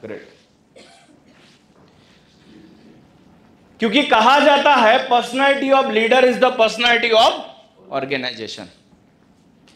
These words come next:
बाप जैसा बेटा। तो आप जैसे होगे ना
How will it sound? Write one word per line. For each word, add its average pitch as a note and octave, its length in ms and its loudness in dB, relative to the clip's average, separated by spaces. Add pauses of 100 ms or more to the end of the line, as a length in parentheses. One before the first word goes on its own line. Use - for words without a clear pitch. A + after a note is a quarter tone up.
(160)
बाप G#3+ 320 4
जैसा G#3+ 380 4 (600)
बेटा। - 760 -20 (680)
तो G3+ 60 2
आप C4 580 0
जैसे C4+ 380 2
होगे A3+ 400 2
ना A3+ 400 -2